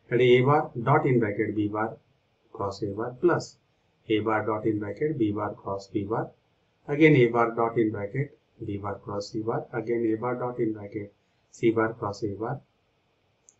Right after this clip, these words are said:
Okay, and the last is a A bar dot in bracket C bar cross B bar plus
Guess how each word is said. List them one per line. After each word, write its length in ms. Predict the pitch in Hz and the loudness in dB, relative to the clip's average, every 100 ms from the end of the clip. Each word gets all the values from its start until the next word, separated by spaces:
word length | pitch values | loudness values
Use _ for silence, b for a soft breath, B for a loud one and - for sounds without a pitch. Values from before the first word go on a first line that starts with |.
| - | -6
Okay, 260 | 131 135 107 | -2 0 0
and 200 | 107 107 | -2 -2
the 80 | |
last 360 | 107 131 151 - | 0 2 0 -2
is 140 | 113 | 0
a 200 | 107 104 | 0 2
A 100 | 113 | 2
bar 280 | 113 123 127 | 2 0 -2
dot 280 | 117 143 165 | 0 0 2
in 140 | 123 | 2
bracket 460 | 107 98 - 107 104 _ _ _ _ _ | 0 -4 -4 -6 -6 _ _ _ _ _
C 220 | - 143 | -4 2
bar 220 | 139 151 | 6 4
cross 280 | - 117 104 | 4 -2 -2
B 180 | 101 98 | -4 -6
bar 280 | 104 107 - - | -4 -6 -6 2
plus 360 | 170 131 - | 2 2 -4